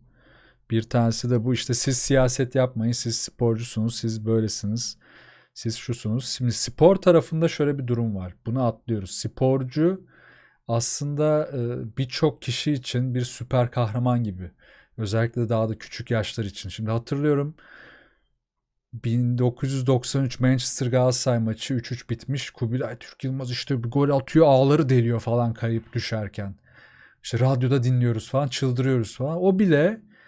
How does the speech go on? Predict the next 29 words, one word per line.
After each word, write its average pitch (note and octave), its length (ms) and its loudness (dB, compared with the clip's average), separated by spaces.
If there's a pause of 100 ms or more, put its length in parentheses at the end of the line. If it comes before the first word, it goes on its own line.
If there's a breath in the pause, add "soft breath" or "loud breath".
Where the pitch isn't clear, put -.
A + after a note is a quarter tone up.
(600 soft breath)
böyle, D3+ 140 -4
"Aa, D#3+ 260 0
ne D#3+ 60 4
oluyor?" F3 300 4
falan. C3+ 360 0
İşte F3 480 -2 (320)
şaşırıyorsun, D3 680 2
"Ne D3+ 120 2
acayip, D#3 440 2
işte - 160 -8
onu D#3+ 120 -2
taklit D3+ 360 -4
edeceğim, C#3+ 420 0
işte - 200 -10
eve C#3 240 0
ben D3+ 160 2
fileler C#3+ 440 0
gerip C3+ 420 -4
kayıp - 540 -4
düştüğümü C#3 340 -6
falan C3+ 220 0
hatırlıyorum. A2+ 400 -4
İşte A2+ 160 -6
Kasparov C#3+ 580 2
izliyorum, C3 460 -2 (420 loud breath)
satranç D3 500 0
takımı B2+ 320 0
almalıyız." A2 480 0
diyorum. G#2 300 -6